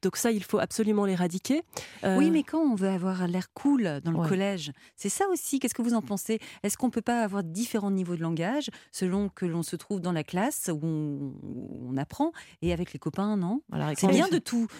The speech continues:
Speaker 2: de tout capter aussi, non, en termes de niveau de langage ?
Speaker 1: Oui, je reprends les élèves en cours,
Speaker 3: Mhm.
Speaker 1: surtout que j'ai des élèves qui préparent l'oral du brevet.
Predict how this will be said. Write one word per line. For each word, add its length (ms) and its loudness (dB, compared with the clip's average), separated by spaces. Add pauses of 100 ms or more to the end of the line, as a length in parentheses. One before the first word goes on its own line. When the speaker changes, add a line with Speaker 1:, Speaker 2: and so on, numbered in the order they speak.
(100)
Speaker 2:
de 80 4
tout 320 0
capter 360 0
aussi, 320 0
non, 220 4
en 60 4
termes 200 -2
de 60 0
niveau 240 0
de 60 0
langage ? 420 -2
Speaker 1:
Oui, 180 2
je 100 2
reprends 280 4
les 200 2
élèves 260 2
en 100 2
cours, 440 -2 (120)
Speaker 3:
Mhm. 80 2
Speaker 1:
surtout 240 2
que 100 -2
j'ai 140 2
des 160 0
élèves 160 2
qui 140 -4
préparent 340 0
l'oral 240 2
du 140 0
brevet. 360 2